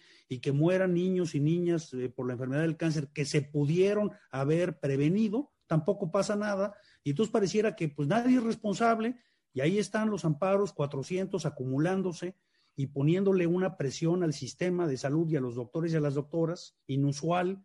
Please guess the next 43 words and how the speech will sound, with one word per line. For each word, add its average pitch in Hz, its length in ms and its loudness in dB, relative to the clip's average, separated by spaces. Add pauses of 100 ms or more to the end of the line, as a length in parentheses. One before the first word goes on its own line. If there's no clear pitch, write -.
(140)
en 131 140 -8
la 127 60 -6
atención 151 420 -4
de 156 80 0
estos, 151 400 -8
de 135 80 -4
estos 156 180 -8
amparos, 160 540 -4 (360)
y 135 120 -4
me 135 100 0
parece 156 400 -4
que 156 80 -8
sí, 175 500 -6
mientras 131 400 -6
no 208 360 0
articulemos, 147 1000 -4
además 123 360 -4
de 196 60 -4
los 165 140 -4
amparos, 139 520 -4 (400)
unos 208 340 0
expedientes, 143 760 -4
y 120 60 -6
ahí 143 160 0
también 180 320 -2
viene 175 200 0
la 160 120 0
responsabilidad 127 680 -6
que - 100 -6
tú 143 100 -8
y 147 60 -2
yo 160 60 -2
hemos 160 180 -2
comentado 123 320 -6
de 170 60 0
la 135 80 -2
abogacía, 117 640 -6 (300)
porque 123 200 -10
todo 165 180 0
esto 196 200 0
requiere 180 340 0
de 156 120 0
tiempo, 170 640 -2